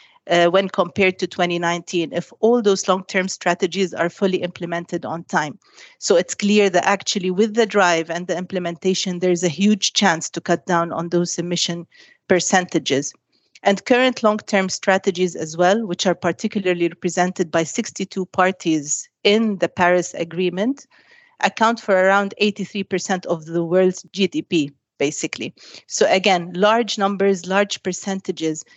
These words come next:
So this is basically a, a very strong signal that the world is starting to aim towards net zero emissions.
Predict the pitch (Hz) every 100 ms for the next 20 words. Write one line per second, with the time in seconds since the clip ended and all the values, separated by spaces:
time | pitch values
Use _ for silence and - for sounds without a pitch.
0 | _ _ - 185 214 220 208 165 196 202
1 | - - 165 160 180 175 180 185 170 180
2 | 220 226 - - 190 185 - - 196 165
3 | 147 143 - 170 175 170 190 185 - -
4 | - 185 190 202 190 196 208 - - 190
5 | 185 175 185 175 170 - 170 160 - 160
6 | 160 143 147 151 135 120 -